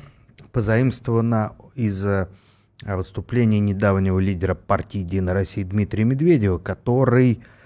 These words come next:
объявляя о подготовке к съезду, да, э, партии власти, который на декабрь намечено, заявил, что, э, "Единая Россия пришла всерьез и надолго". Я содрогнулся при этих словах, потому что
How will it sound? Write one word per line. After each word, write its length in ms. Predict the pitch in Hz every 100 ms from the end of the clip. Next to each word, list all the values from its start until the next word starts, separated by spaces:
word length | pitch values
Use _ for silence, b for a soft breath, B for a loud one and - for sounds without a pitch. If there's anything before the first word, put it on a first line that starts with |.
| B
объявляя 760 | - 95 107 110 120 110 101 95
о 40 |
подготовке 720 | 92 98 98 101 123 107 - 95
к 220 | - -
съезду, 600 | - - 101 95 82 95
да, 280 | 110 131 147 - B B B B
э, 180 | 87 85
партии 340 | - 95 - 101
власти, 440 | 101 110 92 -
который 300 | 101 92 92
на 100 | 90
декабрь 500 | 90 - 104 90 107 -
намечено, 640 | 113 104 107 101 117 107 101 - _ _ _ - -
заявил, 580 | 120 117 110 104 135 143
что, 340 | - 104 90 B B B B -
э, 160 | 92
"Единая 280 | 92 101 101
Россия 280 | 95 104 123
пришла 380 | 110 98 110 101
всерьез 500 | - 101 101 98 107
и 40 |
надолго". 520 | 110 123 143 101 82
Я 180 | 92 98
содрогнулся 760 | - 104 110 110 143 127 - -
при 180 | 98
этих 200 | 92 -
словах, 340 | - 95 110 123
потому 280 | - 92 101
что 260 | - 104